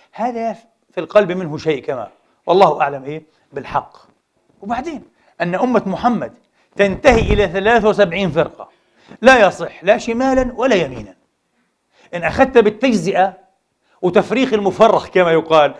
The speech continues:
وتجزئة المجزأ، والمعتزلة كم فرقة، والخوارج كم فرقة، واعتبرتهم فع-، فرقا كثيرة. لا، لا، لا، فرق الأمة المحمدية أكثر من هذا، أكثر من هذا بكثير.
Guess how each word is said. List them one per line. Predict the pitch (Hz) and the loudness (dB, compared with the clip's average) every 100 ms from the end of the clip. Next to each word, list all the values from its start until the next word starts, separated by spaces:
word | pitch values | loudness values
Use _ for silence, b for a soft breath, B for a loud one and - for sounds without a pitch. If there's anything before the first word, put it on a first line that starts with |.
| B | B
وتجزئة | 180 165 220 185 190 | -4 2 2 4 2
المجزأ، | 190 175 165 190 131 156 - - _ _ _ | 0 -2 0 0 2 0 0 -14 _ _ _
والمعتزلة | 202 202 165 220 196 | 4 4 0 -2 -2
كم | 170 185 | -4 -6
فرقة، | 160 175 - 160 | -6 -8 2 2
والخوارج | 214 254 - 220 214 196 | 2 0 2 4 4 2
كم | 208 | -2
فرقة، | - 190 202 - - _ | -4 0 0 0 -10 _
واعتبرتهم | 151 139 180 196 | -6 -4 -2 -4
فع-، | 165 233 - b b | -2 -2 -2 b b
فرقا | 247 - 202 | 2 2 0
كثيرة. | 202 175 190 175 196 - | -2 -2 0 0 -2 -12
لا، | 339 311 | -12 -12
لا، | 269 214 | -10 -8
لا، | 170 147 b b | -8 -8 b b
فرق | - 233 196 | 0 0 2
الأمة | 202 220 208 | 2 2 0
المحمدية | 190 208 202 220 - | -2 -6 -6 -2 -4
أكثر | - 165 | -4 -12
من | 143 | -10
هذا، | - 135 - _ _ _ _ _ _ _ _ | -10 -10 -14 _ _ _ _ _ _ _ _
أكثر | 220 254 - 208 | 6 6 2 -8
من | 180 160 | -6 -8
هذا | 160 | -8
بكثير. | 160 180 170 143 110 | -6 -4 -6 -8 -16